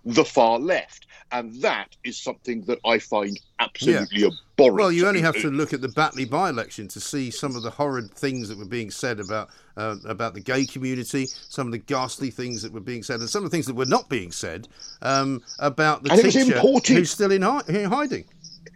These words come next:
Speaker 1: It was an impo-, it was imported outrage, because some of the people who were there, uh, uh, being horrifically homophobic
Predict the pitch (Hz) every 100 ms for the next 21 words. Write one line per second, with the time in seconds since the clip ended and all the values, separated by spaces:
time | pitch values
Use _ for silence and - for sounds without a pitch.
0 | - 208 233 208 - 233 233 - - 185
1 | - - 233 214 - 226 208 - 190 -
2 | 165 208 185 127 107 85 - 156 180 -
3 | 208 196 - - 165 131 131 151 127 120
4 | - - 104 135 151 123 - _ _ 110
5 | 107 107 104 - 143 123 - 147 139 -
6 | 139 120 117 120 104 - 175 101